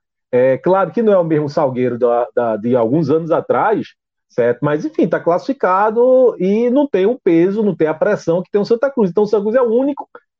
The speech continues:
sabe, que, que entra ainda com uma certa desconfiança. Tá devendo, é o time que tá devendo, é o time que precisa mostrar algo mais.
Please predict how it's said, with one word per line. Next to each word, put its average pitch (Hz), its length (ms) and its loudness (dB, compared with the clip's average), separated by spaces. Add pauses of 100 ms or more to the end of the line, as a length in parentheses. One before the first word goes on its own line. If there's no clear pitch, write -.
(140)
sabe, 151 300 -4
que, 208 280 0
que 220 200 2
entra 202 360 2
ainda 214 320 0
com 233 140 0
uma 226 80 2
certa 208 300 0
desconfiança. 214 920 0
Tá 151 100 -2
devendo, 196 480 0
é - 20 0
o 123 80 -6
time 160 160 -2
que - 60 -18
tá 165 100 0
devendo, 202 440 2
é 143 40 0
o 131 60 -6
time 151 200 -2
que 175 120 -6
precisa 196 420 -2
mostrar 202 400 -2
algo 220 180 0
mais. 196 360 -2